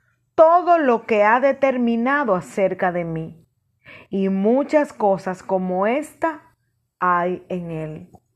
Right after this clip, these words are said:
Qué hermosa palabra podemos nosotros encontrar en la Biblia,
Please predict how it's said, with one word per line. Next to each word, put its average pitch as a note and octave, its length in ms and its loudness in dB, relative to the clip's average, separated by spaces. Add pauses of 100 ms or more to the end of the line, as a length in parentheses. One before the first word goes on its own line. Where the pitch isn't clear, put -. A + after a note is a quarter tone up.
(840)
Qué C#4 200 4
hermosa D4+ 680 -2
palabra F3 880 -4 (680)
podemos A#3 580 -2
nosotros B3 580 -6
encontrar G#3+ 720 -4
en G3+ 180 -6
la F3 120 -6
Biblia, E3 760 -8